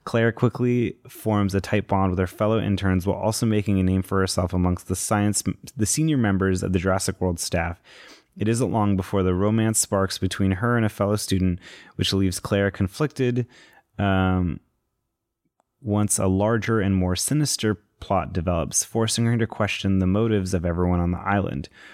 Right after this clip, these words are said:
Over the course of the thrilling mystery full of intrigue and suspense, the novel details the origins of Claire's nuanced character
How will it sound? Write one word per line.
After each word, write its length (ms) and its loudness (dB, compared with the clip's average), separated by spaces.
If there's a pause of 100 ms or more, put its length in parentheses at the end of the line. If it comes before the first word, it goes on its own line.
(200)
Over 180 2
the 80 2
course 340 -4
of 60 -4
the 100 2
thrilling 380 0
mystery 380 0
full 180 -4
of 80 -2
intrigue 400 0
and 100 0
suspense, 540 -2 (320)
the 60 0
novel 280 2
details 460 0
the 100 -2
origins 560 0
of 220 -8
Claire's 460 0
nuanced 480 0
character 600 0